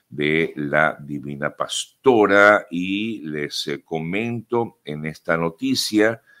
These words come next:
em, efectivamente ya está siendo celebrada la Eucaristía a esta hora de la mañana de, por el Día de la Divina Pastora, en, eh, el, eh, Día de la Advocación de la Divina, la pastro-,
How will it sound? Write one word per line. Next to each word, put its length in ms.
em, 760
efectivamente 920
ya 140
está 200
siendo 320
celebrada 640
la 160
Eucaristía 960
a 120
esta 260
hora 280
de 60
la 120
mañana 760
de, 580
por 160
el 120
Día 240
de 100
la 100
Divina 420
Pastora, 1000
en, 800
eh, 280
el, 640
eh, 160
Día 320
de 140
la 340
Advocación 1040
de 160
la 160
Divina, 560
la 180
pastro-, 680